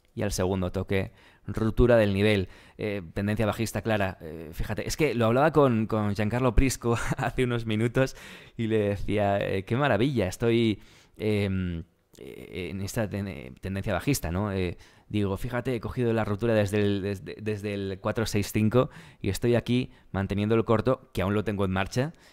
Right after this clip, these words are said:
en el, en C F D, en, en, en Pro Real Time, y, y lo estoy manteniendo y lo, y lo voy a mantener hasta este nivel, hasta el cuatro once,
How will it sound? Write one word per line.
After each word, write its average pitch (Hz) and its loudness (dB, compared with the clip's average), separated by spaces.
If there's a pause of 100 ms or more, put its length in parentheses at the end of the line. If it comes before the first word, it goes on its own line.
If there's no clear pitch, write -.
(140)
en 98 -4
el, 87 -4
en 87 -4
C - 2
F 104 0
D, 135 0 (1160)
en, 90 -2
en, 69 -14
en 50 -20
Pro 98 -2
Real 92 -2
Time, 123 2 (460)
y, 98 0
y - -14
lo 95 -6
estoy 101 -4
manteniendo 117 -2
y - -6
lo, 139 -6
y 78 -8
lo 76 -10
voy 82 -2
a 87 -2
mantener 95 -2
hasta 131 -4
este 71 -12
nivel, 95 -6
hasta 87 -8
el 80 -12
cuatro 92 -4
once, 110 -4